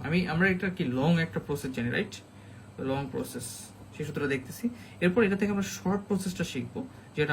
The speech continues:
আমরা আমাদের, আহ, পরবর্তী ক্লাসগুলোতে বা আমাদের যে চ্যাপ্টার এক্সাম, এক্সাম্পলগুলো সেগুলোতে অ্যাপ্লাই করব। তাহলে দেখো সূত্রটা হচ্ছে ইউ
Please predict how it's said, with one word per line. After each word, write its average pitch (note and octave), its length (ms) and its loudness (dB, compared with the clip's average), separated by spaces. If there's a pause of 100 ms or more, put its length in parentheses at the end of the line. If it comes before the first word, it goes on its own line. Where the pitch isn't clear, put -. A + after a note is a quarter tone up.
আমরা C3 140 -2 (460)
আমাদের, B2 240 0 (400)
আহ, B2 180 6 (180)
পরবর্তী E3+ 420 8 (120)
ক্লাসগুলোতে D#3 580 2
বা B2+ 60 4 (180)
আমাদের C#3 280 0
যে C#3+ 60 0 (440)
চ্যাপ্টার D3+ 280 2 (140)
এক্সাম, F3 240 4 (420)
এক্সাম্পলগুলো F3 600 6
সেগুলোতে C3+ 320 0
অ্যাপ্লাই A#2 260 -4
করব। F#2+ 140 -6 (1700)
তাহলে C#3+ 240 0
দেখো C3 160 -6 (1400)
সূত্রটা G#3 320 8
হচ্ছে - 180 4 (240)
ইউ C#3 120 6